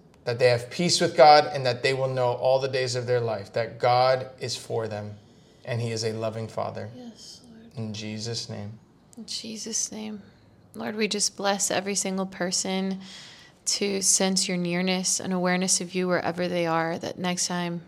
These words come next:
Speaker 2: Lord, that they're tempted, that they would know that you're there,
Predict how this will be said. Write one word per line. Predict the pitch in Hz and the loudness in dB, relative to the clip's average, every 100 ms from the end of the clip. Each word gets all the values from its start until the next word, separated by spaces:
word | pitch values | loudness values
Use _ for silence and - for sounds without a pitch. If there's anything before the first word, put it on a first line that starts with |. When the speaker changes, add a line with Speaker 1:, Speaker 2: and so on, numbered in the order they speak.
| - | -10
Speaker 2:
Lord, | 180 170 | -6 -4
that | 170 160 | -4 -4
they're | 170 | -4
tempted, | 170 - 175 175 - 180 190 - - - - - - | -4 -6 -6 -4 -4 -4 -8 -18 -20 -20 -20 -20 -8
that | 185 175 | -8 -2
they | 170 | -2
would | 170 165 | 0 -2
know | 160 165 | -2 -2
that | 170 170 | -2 -2
you're | 170 | -4
there, | 165 165 185 202 214 | -6 -6 -6 -8 -14